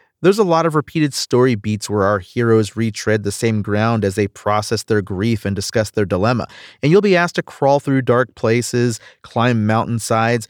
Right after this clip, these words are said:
and wait in extremely slow elevators while your characters talk about how much of a bummer death is. Thankfully, most of the time the writing is good enough to justify that pace, but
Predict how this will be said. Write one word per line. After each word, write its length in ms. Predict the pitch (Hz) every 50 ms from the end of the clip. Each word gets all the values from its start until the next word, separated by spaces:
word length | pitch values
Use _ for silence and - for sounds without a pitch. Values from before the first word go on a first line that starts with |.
| _ _ _
and 240 | 127 131 131 127 117
wait 220 | 120 117 123 95
in 140 | - 131 127
extremely 880 | 123 107 - - - - - - 123 127 135 143 143 139 135 131 131 123
slow 320 | - - - 131 120 113
elevators 580 | 104 113 117 117 117 113 104 95 101 98 95 -
while 160 | 104 101 107
your 140 | 104 104 104
characters 500 | - - 120 110 117 107 - 98 101 -
talk 220 | - 113 110 107
about 180 | 107 113 101 92
how 100 | 117 113
much 200 | 117 110 101 -
of 80 | 95
a 40 | 92
bummer 380 | 87 - - 107 113 113 98 87
death 340 | 80 - 110 117 117 - -
is. 300 | 101 76 53 - - - _ _ _ _ _ _ _ _ _ -
Thankfully, 460 | - 196 226 - - 254 247 233 254 -
most 320 | - 151 160 175 202 - -
of 80 | 190
the 80 | 170 175
time 360 | - - - 170 165 175 175
the 80 | 160 135
writing 320 | 127 127 135 135 143 139
is 140 | 131 120 113
good 240 | 107 104 - 139 135
enough 280 | 131 131 123 120 -
to 80 | - 107
justify 640 | 107 - - 131 131 131 - 127 113 - - 101 92
that 220 | 90 90 85 - -
pace, 320 | - 92 82 73 - - - - - - _ _ -
but 260 | 139 170 202 233